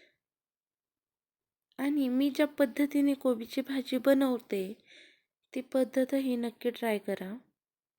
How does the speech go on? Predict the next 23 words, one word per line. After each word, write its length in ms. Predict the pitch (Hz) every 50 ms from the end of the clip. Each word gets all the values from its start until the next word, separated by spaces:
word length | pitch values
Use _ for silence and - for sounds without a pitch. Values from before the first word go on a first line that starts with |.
| _ _ _ _ _ _ _ _ _ _ _ _ _ _ _ _ _ _ _ _ _ _ _ _ _ _ _ _ _ _ _ _ _ _ _ _ _ _ _ _ - - _ _ - -
शेंगदाणे 460 | 277 262 254 254 262 269 269 277 277
ॲड 200 | - 254 247 247
करून 340 | 247 - 254 240 240 233 233
पुन्हा 400 | - - 240 233 233 240 247 233
झाकण 480 | 240 269 262 254 254 - 240 233 233
ठेवून 380 | 233 - 262 233 220 214 214 214
पाच 320 | - - 226 226 226 220 -
ते 100 | - 226
दहा 220 | 220 247 226 240 240
मिनटं 360 | 240 240 233 220 196 - 190
आपण 400 | - 202 - - 254 247 254 254
भाजी 380 | 277 269 254 - - 180 196 202 208 - - - - - - - _
शिजवून 440 | - - 254 214 196 233 247 247 247
घेतलेली 500 | 240 269 262 - - 220 226 214 226 226 - -
आहे. 380 | 247 254 254 226 196 190 202 226 - _ _ - - - - - _
आणि 300 | - 262 269 277 294 285 - -
अधूनमधून 760 | - 247 226 - 285 285 277 269 277 247 220 233 220 220 220
भाजी 340 | 233 247 240 214 - 226 220
अशी 260 | - 214 - - 247
हलवत 360 | 233 233 226 220 208 208 220 - - _ _ _ _ _ _
पण 240 | 240 233 240 240 233
राहायची 420 | 233 254 233 220 196 202 - -
आहे, 240 | 220 214 208 208 190